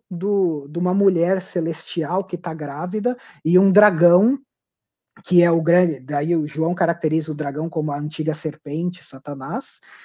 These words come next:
E por que que o dragão tá lá? Porque a mulher tá grávida. E daí ela, e ela não tá grávida de qualquer um, ela tra-, ela tá grávida de um filho homem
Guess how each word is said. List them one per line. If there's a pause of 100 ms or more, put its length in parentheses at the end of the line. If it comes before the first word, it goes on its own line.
(280)
E
por
que
que
o
dragão
tá
lá? (460)
Porque
a
mulher
tá
grávida. (360)
E
daí
ela,
e
ela
não
tá
grávida
de
qualquer
um,
ela
tra-,
ela
tá
grávida (320)
de
um
filho
homem